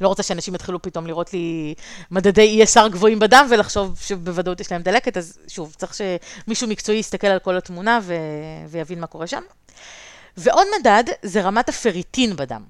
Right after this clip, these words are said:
פריטין זה בעצם מאגר הברזל שלנו בתוך התאים. זה חלבון שהוא אוגר לנו את הברזל בתא ומשחרר אותו ככה לאט לאט כשצריך אותו. ואנחנו יכולים לדעת לפי רמת הפריטין אם יש לנו עודף או חוסר של ברזל בדם.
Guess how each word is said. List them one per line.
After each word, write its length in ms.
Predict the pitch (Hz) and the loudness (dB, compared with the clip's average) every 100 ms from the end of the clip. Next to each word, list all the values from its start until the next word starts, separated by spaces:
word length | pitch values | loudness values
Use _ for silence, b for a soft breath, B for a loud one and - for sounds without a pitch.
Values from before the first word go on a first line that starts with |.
| - - | -20 -10
פריטין 480 | 208 220 - 381 339 370 _ | -6 -4 -2 -2 -4 -10 _
זה 240 | 196 165 202 | -16 -6 0
בעצם 300 | 240 285 302 | 2 0 0
מאגר 300 | 220 214 247 | 4 6 6
הברזל 380 | 214 190 190 196 | 4 0 0 0
שלנו 360 | 208 170 165 - _ | -2 -6 -6 -14 _
בתוך 300 | 175 170 202 | -10 -8 -6
התאים. 340 | 196 170 165 160 190 | -4 -6 -6 -12 -14
זה 140 | 185 | -6
חלבון 400 | - 240 156 190 - | -4 -2 -4 -10 -12
שהוא 340 | - 269 339 - | -10 -6 -6 -2
אוגר 240 | 285 285 | 2 2
לנו 180 | 285 247 | 2 0
את 80 | 233 | -6
הברזל 340 | 190 185 202 | -6 -2 -2
בתא 220 | 190 190 349 b b b 202 | -2 -2 -2 b b b -8
ומשחרר 500 | 214 202 214 226 247 | -6 -6 -4 0 2
אותו 240 | 262 240 | 2 -2
ככה 460 | 202 - 185 180 175 | -10 -4 -2 0 0
לאט 300 | 185 196 202 | 2 2 2
לאט 220 | 180 190 | 0 0
כשצריך 480 | - 202 - 139 - | -6 -12 -12 -12 -12
אותו. 220 | 170 269 427 _ b b b b - | -8 -8 -8 _ b b b b -6
ואנחנו 320 | 190 214 226 | -2 -2 -2
יכולים 300 | 220 254 285 | -4 -2 -2
לדעת 240 | 330 320 247 | 4 2 2
לפי 180 | - | -4
רמת 260 | 254 254 269 | -2 0 -2
הפריטין 480 | 269 277 285 381 370 359 b b - | -4 -6 -4 -4 -6 -10 b b -10
אם 120 | 233 | -4
יש 120 | 254 294 | -4 -2
לנו 140 | 247 | -4
עודף 420 | - 247 262 320 | 2 2 2 0
או 80 | 214 | -4
חוסר 320 | - 277 359 | -2 -4 -4
של 160 | 330 240 | -6 -4
ברזל 320 | 190 185 202 | -4 0 0
בדם. 340 | 175 160 131 | 0 0 -2